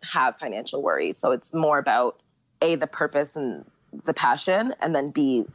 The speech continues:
like, how can I grow this business and make it scalable and help more people?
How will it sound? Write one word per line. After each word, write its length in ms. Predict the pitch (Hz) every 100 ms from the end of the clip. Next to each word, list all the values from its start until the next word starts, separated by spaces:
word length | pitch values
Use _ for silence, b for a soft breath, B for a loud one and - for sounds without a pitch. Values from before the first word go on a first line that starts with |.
| -
like, 160 | 104 -
how 160 | 139
can 140 | 139 143
I 60 |
grow 180 | 120 120
this 160 | 123 123
business 340 | 120 120 135
and 60 | 139
make 160 | 117 117
it 80 |
scalable 440 | - 131 123 113 117
and 60 | 110
help 200 | 123 -
more 140 | 113
people? 480 | - - - -